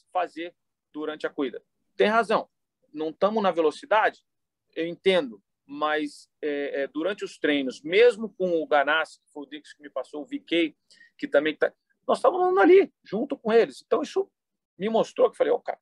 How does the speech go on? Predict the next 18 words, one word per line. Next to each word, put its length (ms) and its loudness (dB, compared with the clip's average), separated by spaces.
ok, 240 -8
então 260 -12
tamo, 440 -10
tamo 240 2
na 120 0
parada." 460 0
Talvez, 400 0
quando 160 -16
chegar 220 -6
lá 100 -8
na 100 -8
frente 380 -14
e 60 -14
for 160 -2
brigar 440 4
mano 240 0
a 40 -2
mano, 320 2